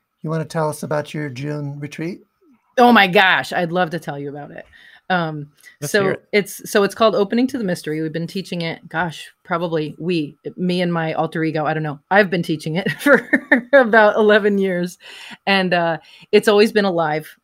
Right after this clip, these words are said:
Speaker 2: uh, retreat, of course. And we, we piloted a virtual version of it l-, last year. And I, I really, I was very skeptical because it is, uh, very sort of, um, it's based in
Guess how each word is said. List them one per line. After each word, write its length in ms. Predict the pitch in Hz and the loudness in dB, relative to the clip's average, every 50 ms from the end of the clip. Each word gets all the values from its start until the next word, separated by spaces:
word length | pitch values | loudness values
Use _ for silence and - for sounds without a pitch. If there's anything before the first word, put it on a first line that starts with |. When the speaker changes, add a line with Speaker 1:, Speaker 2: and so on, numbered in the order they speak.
| _ - | _ -2
Speaker 2:
uh, 180 | 175 170 160 | -2 -2 0
retreat, 340 | 147 170 165 - - 160 156 | -2 -6 -8 -6 -6 -4 -4
of 120 | 160 160 | -6 -8
course. 340 | _ - 156 127 143 151 - | _ -8 -6 -6 -6 -8 -8
And 140 | 151 151 147 | -8 -6 -4
we, 200 | 151 151 151 147 _ _ - _ _ _ _ _ _ | -4 -4 -6 -8 _ _ -20 _ _ _ _ _ _
we 160 | - 170 165 | -4 -4 -4
piloted 760 | 165 - - - 190 208 202 190 185 170 175 170 170 156 170 - _ 160 | -4 -2 -2 2 2 2 4 2 2 2 2 0 0 -2 -4 -8 _ -4
a 420 | 170 165 160 160 156 156 147 - _ | -2 -2 -2 -2 -4 -4 -6 -10 _
virtual 580 | 160 151 185 190 190 - 190 165 160 156 156 147 | -6 -2 -2 -2 0 -2 -4 -2 -2 -2 -4 -2
version 340 | 165 185 196 214 190 180 160 | -2 -2 -2 0 -2 -4 -6
of 140 | 151 143 | -4 -4
it 220 | 156 151 151 - _ _ 147 | -4 -6 -6 -8 _ _ -8
l-, 180 | 143 165 160 - | -6 -6 -6 -4
last 360 | 170 175 170 165 156 151 - | -2 0 0 0 0 -4 -6
year. 280 | - 185 190 185 165 151 | -4 -2 0 2 0 0
And 100 | 151 156 | 0 -2
I, 160 | 151 156 - _ | -4 -6 -6 _
I 60 | - 175 | -4 -4
really, 520 | 175 180 226 285 302 247 170 160 151 147 _ _ _ _ _ _ _ - | -4 -4 -6 -4 -2 -2 -2 -4 -6 -8 _ _ _ _ _ _ _ 0
I 100 | - 202 | 4 6
was 200 | 202 202 202 185 | 6 6 4 4
very 300 | 185 214 214 214 214 202 | 2 2 2 4 0 0
skeptical 600 | - - - - 151 147 _ - 156 - 123 131 | -2 -4 -8 -8 -8 -8 _ -18 -14 -12 -12 -8
because 320 | 135 156 147 - 160 147 | -8 -10 -6 -6 -6 -4
it 100 | 156 160 | -4 -4
is, 360 | 151 165 165 160 156 151 - - _ | -2 -2 -2 -4 -6 -8 -12 -14 _
uh, 240 | 151 156 147 147 147 | -6 -4 -4 -4 -4
very 280 | 139 151 160 156 160 160 | -4 -4 -4 -2 -2 -4
sort 260 | 156 - - 160 151 | -4 -6 -6 -4 -4
of, 180 | 156 143 131 _ _ _ - | -4 -8 -10 _ _ _ -12
um, 320 | 151 147 139 135 135 135 _ _ _ _ _ _ _ _ _ _ | -10 -10 -8 -10 -12 -12 _ _ _ _ _ _ _ _ _ _
it's 220 | 180 170 175 - | -6 -6 -6 -10
based 440 | 151 143 170 165 170 170 170 - - | -8 -4 -2 -2 -2 -4 -6 -12 -18
in 500 | - - 156 156 147 147 147 147 147 | -14 -10 -8 -6 -6 -6 -6 -8 -10